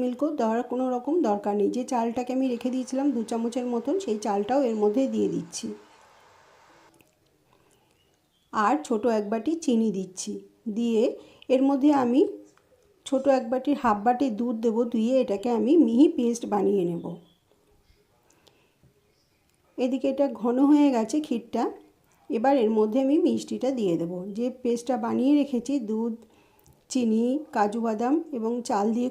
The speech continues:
খুব মিহি করে ওই পেস্টটা বানাতে হবে, এটা এবার এর মধ্যে আমি দিয়ে দেব। চাল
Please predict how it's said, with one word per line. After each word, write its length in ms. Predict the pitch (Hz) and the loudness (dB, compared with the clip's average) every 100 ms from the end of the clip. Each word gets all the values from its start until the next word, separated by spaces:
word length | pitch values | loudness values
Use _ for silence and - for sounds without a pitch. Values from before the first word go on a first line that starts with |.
| - | -4
খুব 120 | 320 254 | -2 0
মিহি 200 | 226 285 | 2 2
করে 120 | 277 269 | 4 4
ওই 80 | 269 269 | 2 0
পেস্টটা 300 | 226 - 262 | -2 0 -2
বানাতে 320 | 233 214 196 202 | 0 -2 -2 -4
হবে, 200 | 185 190 196 - _ _ _ - | -6 -8 -12 -18 _ _ _ -12
এটা 160 | 226 269 370 | -4 -2 -2
এবার 180 | 190 190 269 | -2 -2 -2
এর 80 | 208 196 | -2 0
মধ্যে 200 | 202 226 320 | 0 0 0
আমি 120 | 269 311 | 0 0
দিয়ে 140 | 220 170 | 0 -2
দেব। 120 | 170 - 170 - _ _ _ _ _ _ _ _ _ _ _ _ _ _ _ _ _ _ _ _ _ _ _ _ _ _ _ _ _ _ _ _ | -4 -10 -14 -18 _ _ _ _ _ _ _ _ _ _ _ _ _ _ _ _ _ _ _ _ _ _ _ _ _ _ _ _ _ _ _ _
চাল 220 | - 240 | -2 0